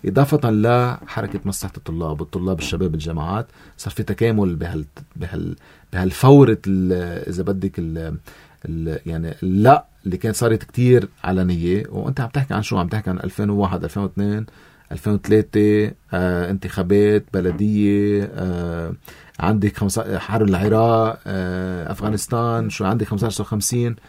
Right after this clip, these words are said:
بألفين وأربعة. كله هيدا كان عم يتكامل. يعني، هون عم نسن-، صرنا شفنا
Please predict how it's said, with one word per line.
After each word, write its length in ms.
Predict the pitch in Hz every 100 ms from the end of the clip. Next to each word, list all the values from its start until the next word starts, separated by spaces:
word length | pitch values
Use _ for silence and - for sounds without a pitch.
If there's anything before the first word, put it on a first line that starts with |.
| _
بألفين 260 | 110 - 117
وأربعة. 480 | 110 120 104 117 113 - _ _
كله 200 | - 156 120
هيدا 340 | 113 110 110
كان 200 | 107 110
عم 120 | 95
يتكامل. 520 | 98 - 113 90 76
يعني، 140 | 82 90
هون 140 | 127
عم 120 | 107
نسن-، 280 | 101 - 123
صرنا 240 | - 127 110
شفنا 440 | - - 127 131